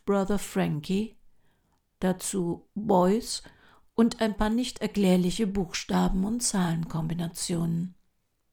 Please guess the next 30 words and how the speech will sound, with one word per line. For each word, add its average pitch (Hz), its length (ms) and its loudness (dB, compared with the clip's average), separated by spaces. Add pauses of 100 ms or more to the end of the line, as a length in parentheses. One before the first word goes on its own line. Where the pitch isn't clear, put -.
(1400)
Die 247 280 8
Sodders 240 420 8
sind 247 200 2
davon 226 260 0
überzeugt, 208 600 0
dass 180 120 0
es 165 140 -4
sich 170 220 -6
um 185 160 -2
ihren 208 340 0
Sohn 226 280 6
Louis 208 440 4
handelt 202 440 4 (400)
und 254 220 4
ergänzen 226 680 2
das 226 220 -2
Plakat 202 680 -2
mit 175 160 0
dem 165 160 0
Bild 175 300 0
des 165 160 -6
jungen 165 340 -2
Mannes. 147 540 -4 (720)
Im 190 260 6
Haus, 202 560 0
bei 160 140 -2
sich 185 320 -4
auf 170 140 -8
dem 151 260 -6
Kamin, 180 480 2